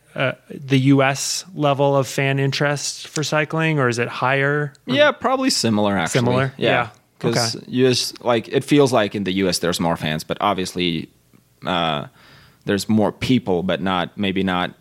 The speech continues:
Speaker 2: on the general population.
Speaker 1: Yeah. Is Latvia a good place for just riding in general? Is it, should I, should I go on a vacation there?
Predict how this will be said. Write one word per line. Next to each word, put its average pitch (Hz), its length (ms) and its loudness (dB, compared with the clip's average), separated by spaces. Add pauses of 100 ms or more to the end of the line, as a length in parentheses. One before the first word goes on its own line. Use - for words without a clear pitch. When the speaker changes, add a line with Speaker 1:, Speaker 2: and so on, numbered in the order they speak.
Speaker 2:
on 98 240 -2
the 90 80 -6
general 95 320 -4
population. 67 720 -6 (220)
Speaker 1:
Yeah. 127 200 -2 (420)
Is 160 60 -4
Latvia 240 300 4
a 262 40 -2
good 262 140 0
place 254 200 2
for - 160 -2
just 202 280 -2 (120)
riding 143 360 2
in 170 80 4
general? 143 280 0
Is 165 120 -2
it, 156 140 -10
should 156 280 -2
I, 143 40 -18 (120)
should 151 160 -2 (120)
I 127 40 -18 (100)
go 139 100 -4
on 139 80 0
a 139 40 0
vacation 135 420 0
there? 160 180 0